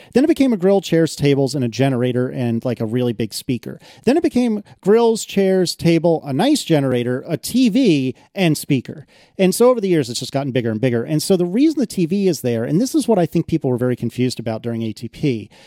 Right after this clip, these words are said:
is that I am not watching the game that's happening, you know, uh, five hundred yards away.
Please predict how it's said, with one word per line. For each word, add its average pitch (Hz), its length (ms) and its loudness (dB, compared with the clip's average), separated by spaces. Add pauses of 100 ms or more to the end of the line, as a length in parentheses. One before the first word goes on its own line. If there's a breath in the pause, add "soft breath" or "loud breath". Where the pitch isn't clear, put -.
(140 soft breath)
is 180 240 2
that 175 300 2
I 208 140 0
am 311 160 4
not 220 200 0
watching 143 580 0
the 120 100 -2
game 131 340 0
that's 120 160 -6
happening, 135 540 -4
you 135 100 -4
know, 120 220 -8 (120)
uh, - 100 -12 (520)
five 131 200 0
hundred 127 280 0
yards 120 520 0 (160)
away. 127 500 0